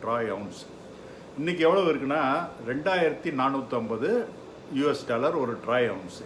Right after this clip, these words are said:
எங்கேயோ போயிடுச்சுன்னு பாருங்க. "அடடா, அப்போ வாங்காம விட்டோமே" அப்படின்னு இதுல, ஏன்னா இப்ப ரீசென்ட்டா கூட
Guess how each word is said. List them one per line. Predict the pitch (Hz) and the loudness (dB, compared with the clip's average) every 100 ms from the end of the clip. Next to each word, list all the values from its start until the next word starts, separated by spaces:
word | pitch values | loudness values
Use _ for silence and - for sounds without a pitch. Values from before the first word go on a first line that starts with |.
| 131 | -4
எங்கேயோ | 143 160 | 0 0
போயிடுச்சுன்னு | 110 139 147 156 131 | 2 0 0 -4 -4
பாருங்க. | 104 90 - - - - - - | -4 -4 -8 -14 -16 -16 -16 -10
"அடடா, | - 120 123 143 | -2 2 4 6
அப்போ | 135 127 123 | 4 4 4
வாங்காம | 123 135 135 131 | 4 2 0 0
விட்டோமே" | 135 120 135 | 0 2 2
அப்படின்னு | 123 120 131 127 117 113 | 0 0 0 0 2 0
இதுல, | 127 175 175 | -2 -4 0
ஏன்னா | 202 | 2
இப்ப | 190 185 | 2 4
ரீசென்ட்டா | 165 156 185 202 208 185 175 | 6 6 2 2 0 2 2
கூட | 180 | 2